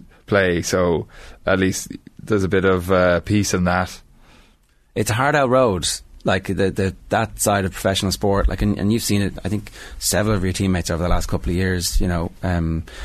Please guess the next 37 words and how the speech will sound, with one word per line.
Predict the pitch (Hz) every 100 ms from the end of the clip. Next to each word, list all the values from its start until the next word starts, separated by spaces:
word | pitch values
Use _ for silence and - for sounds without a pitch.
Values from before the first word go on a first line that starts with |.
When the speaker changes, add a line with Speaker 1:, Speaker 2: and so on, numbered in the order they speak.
| - -
Speaker 2:
Dan | - 85
Levy, | 90 92 87
obviously, | 87 85 90 85 82 - -
probably | - 87
the | 85
most | 87
high | 85
profile, | 80 98 - 90
but | 95
there's | 101
loads | 117 120
of | 101
other | 107
players | 104 101 92
who | 92
play | 101 95
one | 101
or | 98
two | - 104
seasons | 95 92 90
who | 85
just | - 110 104
make | 104 104
it | 95 87
to | - - - -
Speaker 1:
Yeah. | -
Speaker 2:
the | 92
squad | - 101 98
and | 98
then | 101 101 90
don't | - 101 98
get | 101 - - - - - - - -
to | -
have | 95 107
the | 107
career. | 98 95 92 95
So | - 110 107